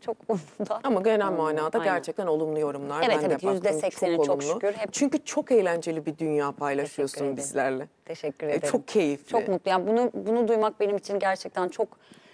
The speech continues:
Speaker 1: e, çok mutlu oluyorum bunu duyduğumda. Çünkü amacım buydu. E, ve bir sene oldu neredeyse. Bir
Speaker 2: Ay,
Speaker 1: seneyi de birazcık
Speaker 2: maşallah.
Speaker 1: geçtik hatta. Aynen. Hep böyle, e,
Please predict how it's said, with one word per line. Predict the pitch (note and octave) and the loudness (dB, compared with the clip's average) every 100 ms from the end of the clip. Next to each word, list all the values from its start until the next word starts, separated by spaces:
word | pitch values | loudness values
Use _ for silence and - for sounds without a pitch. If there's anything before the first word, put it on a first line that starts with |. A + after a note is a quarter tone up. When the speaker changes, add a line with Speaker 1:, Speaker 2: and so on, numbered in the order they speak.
| - _ | -20 _
Speaker 1:
e, | F3 E3+ D#3+ D3+ D3+ D3+ D3 D3 D3 - - F2+ F2+ - - | 2 4 4 4 4 4 4 2 0 -2 -8 -8 -8 -8 -4
çok | - A#3 | 0 2
mutlu | F#3+ - A3 | 2 4 4
oluyorum | G3 D#3+ D3 C#3+ | 6 4 2 0
bunu | D3 C#3 | -2 0
duyduğumda. | D3 C#3 D#3 E3+ B3 D#4+ - - - | -2 -2 -2 0 -2 -4 -10 -20 -2
Çünkü | D4 C4+ | 2 4
amacım | - C4 B3+ B3+ F3+ | 4 4 4 4 4
buydu. | D#3 D3 A3 - _ _ - | 2 2 0 0 _ _ -6
E, | G#3 G3 F#3+ F#3 F#3 F#3 - | 0 2 2 2 0 -2 -2
ve | A3 G#3+ | 0 0
bir | A3 | 0
sene | - A3 G#3+ G#3 - _ _ | -2 0 0 -2 -8 _ _
oldu | - D3+ D3+ | 0 0 0
neredeyse. | D#3 D3+ D3 D3+ D#3+ | -2 0 -2 -4 -4
Bir | D#3+ | -4
Speaker 2:
Ay, | |
Speaker 1:
seneyi | E3 E3 E3+ | 0 2 2
de | E3 | 0
birazcık | E3 D#3+ F3 | 0 2 2
Speaker 2:
maşallah. | C#4 - C#4+ | 0 0 0
Speaker 1:
geçtik | C#4+ B3+ A#3+ | -2 -2 -2
hatta. | C#3 - G3 B3 - - - - - | -4 -2 -2 -2 -4 -20 -20 -8 -2
Aynen. | G#3+ E3+ A3+ | 0 0 0
Hep | C4+ B3+ - | -2 -4 2
böyle, | C4+ C4 B3 - - - _ _ | 4 4 2 -4 -18 -20 _ _
e, | - | -2